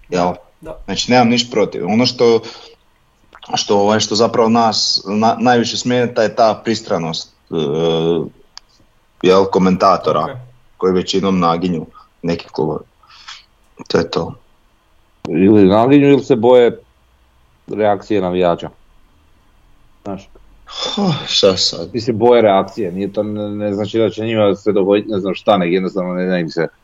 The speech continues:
Speaker 3: da ih smaraju sa tisuću jednom porukom u, na Facebooku ili ne znam gdje. Kužiš, to ti isto s-, a.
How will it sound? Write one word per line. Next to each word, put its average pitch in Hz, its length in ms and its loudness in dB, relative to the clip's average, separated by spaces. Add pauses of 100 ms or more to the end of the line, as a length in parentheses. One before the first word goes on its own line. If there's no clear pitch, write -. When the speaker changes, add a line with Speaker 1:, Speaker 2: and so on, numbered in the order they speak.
(260)
Speaker 3:
da 90 180 0
ih 85 120 0
smaraju 85 380 2
sa 78 120 -6
tisuću 82 340 -6
jednom 80 220 -4
porukom 71 400 -4
u, 69 520 -20
na 71 120 -14
Facebooku 71 420 -6
ili 64 160 -8
ne 65 100 -20
znam 62 180 -18
gdje. 64 120 -20 (560)
Kužiš, - 420 -14
to 62 100 -2
ti - 140 -6
isto - 240 -8
s-, - 140 -20 (1120)
a. - 140 -6